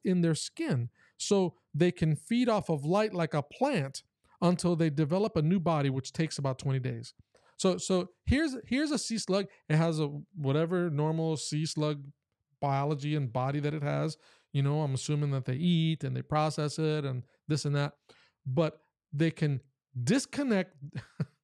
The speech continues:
This is incredible. The slug can disconnect its head from its body,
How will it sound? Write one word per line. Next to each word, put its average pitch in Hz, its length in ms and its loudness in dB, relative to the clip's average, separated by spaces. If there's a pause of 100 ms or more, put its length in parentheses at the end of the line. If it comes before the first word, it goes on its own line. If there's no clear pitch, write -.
(320)
This 196 120 -6
is 277 80 -6
incredible. 240 540 -4 (420)
The 185 180 4
slug 269 600 -2
can 185 260 0
disconnect 240 760 -2
its 160 140 -4
head 233 240 -2
from 180 160 0
its 139 140 -2
body, 160 560 -2